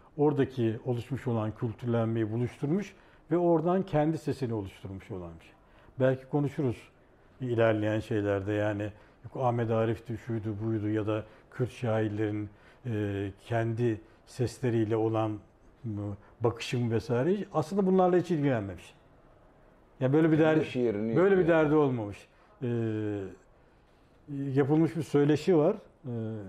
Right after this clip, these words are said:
Speaker 1: ke-, kendisiyle. Cengiz'de altı yedi dergi, onların ismini zikretmek lazım. Üç aylık, e, bir dergi, süreli dergi. Zonguldak'ta çıkıyor. E, amatör bir ruhla ama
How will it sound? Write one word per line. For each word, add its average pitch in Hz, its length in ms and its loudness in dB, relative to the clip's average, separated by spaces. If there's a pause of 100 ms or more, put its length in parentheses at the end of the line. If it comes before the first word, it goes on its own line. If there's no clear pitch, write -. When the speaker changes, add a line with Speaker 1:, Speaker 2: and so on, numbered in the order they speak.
(220)
Speaker 1:
ke-, 120 180 -2 (300)
kendisiyle. 120 640 0 (320)
Cengiz'de 117 440 0
altı 120 320 2
yedi 123 360 -2 (440)
dergi, 120 340 0
onların 120 380 -2
ismini 127 300 -2
zikretmek 139 600 0
lazım. 143 400 2 (260)
Üç 151 160 -2
aylık, 120 300 4 (720)
e, 107 300 -4
bir 113 80 -4
dergi, 113 340 0
süreli 120 400 0
dergi. 113 480 0 (580)
Zonguldak'ta 123 920 0
çıkıyor. 131 520 -2 (480)
E, 123 60 -4 (1080)
amatör 139 480 2
bir 151 140 4
ruhla 147 560 4 (100)
ama 135 360 0